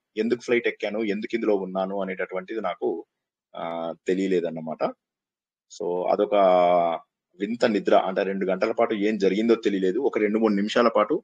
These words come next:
పీస్‌ఫుల్ గా ఉండి ఆలోచిస్తే తెలిసింది. ఈ ఆరేడు రోజుల పాటు ఒక్కడిని యాత్ర చేశాను ఈ లగేజ్ అంతా మోసుకుంటూ అని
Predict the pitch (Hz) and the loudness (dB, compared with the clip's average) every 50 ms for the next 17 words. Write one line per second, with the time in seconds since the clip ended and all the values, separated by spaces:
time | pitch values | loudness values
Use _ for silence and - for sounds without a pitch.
0 | _ - 113 107 110 - - 110 107 101 101 101 98 101 110 120 113 95 95 104 | _ -4 -4 -4 -4 -4 -4 0 2 2 2 2 2 0 0 2 4 4 4 2
1 | 104 - - - - - - - - - - 92 87 85 - - _ _ _ _ | 2 -2 -6 -8 -8 -4 -4 -4 -4 -4 -8 -12 -14 -14 -14 -16 _ _ _ _
2 | _ _ _ _ 101 101 98 98 98 92 90 92 98 98 101 92 90 92 101 101 | _ _ _ _ -4 -2 0 0 2 4 4 4 6 4 4 4 2 0 2 2
3 | 107 107 - 107 104 - 113 107 95 - - - 104 101 104 104 101 98 95 92 | 2 2 2 2 2 2 2 0 -2 -2 -4 -6 -6 -4 -6 -6 -6 -4 -4 -6
4 | 90 90 92 92 95 92 92 - 98 95 90 90 87 - 92 90 98 113 107 92 | -6 -4 0 2 2 2 2 0 -4 -4 -2 -4 -4 -4 -6 -8 -6 -6 -6 -6
5 | 90 87 87 87 95 95 92 92 92 92 92 92 - - 87 87 - - - - | -4 -4 -2 -2 0 0 0 -2 -2 -4 -4 -6 -4 -8 -12 -12 -12 -14 -18 -20
6 | _ - 107 107 85 80 - - | _ -8 -6 -6 -6 -8 -10 -16